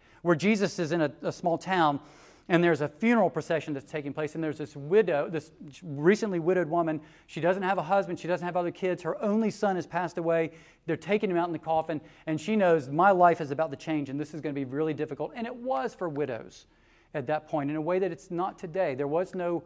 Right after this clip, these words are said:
uh, insurance. There was nothing to live on. So how is she gonna take care of herself? And Jesus came up and put his hand on the casket. The young man sits back up, and he gave her back her life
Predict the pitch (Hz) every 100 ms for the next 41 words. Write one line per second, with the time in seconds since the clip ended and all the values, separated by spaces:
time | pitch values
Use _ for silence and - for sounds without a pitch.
0 | - _ _ 175 247 196 185 147 - 202
1 | 208 196 175 147 139 156 170 180 160 160
2 | 160 165 165 156 - 143 - 185 202 -
3 | 175 165 160 165 - 156 139 143 147 135
4 | - - _ _ 160 151 151 190 180 -
5 | 170 151 151 139 175 156 151 151 143 131
6 | 127 - 135 123 135 135 _ _ - 139
7 | 139 151 175 170 151 151 170 - 160 156
8 | 143 147 131 143 110 160 175 160 - -
9 | 214 233 170 160 - 196 190 139 135